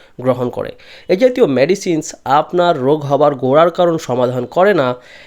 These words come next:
এবং শুধুমাত্র লক্ষণকে নিয়ন্ত্রণ করার মাধ্যমে আপনার ব্লাড প্রেশারকে নরমালাইজ রাখার চেষ্টা করে। যদি আপনি ব্লাড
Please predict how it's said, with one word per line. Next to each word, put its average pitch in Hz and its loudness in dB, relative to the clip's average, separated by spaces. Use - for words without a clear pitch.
এবং 180 0
শুধুমাত্র 220 -2
লক্ষণকে 196 0
নিয়ন্ত্রণ 151 0
করার 135 2
মাধ্যমে 165 0
আপনার 113 -2
ব্লাড 123 -2
প্রেশারকে 147 -4
নরমালাইজ 123 -2
রাখার 123 -4
চেষ্টা 120 -4
করে। - -10
যদি 233 2
আপনি 226 2
ব্লাড 131 0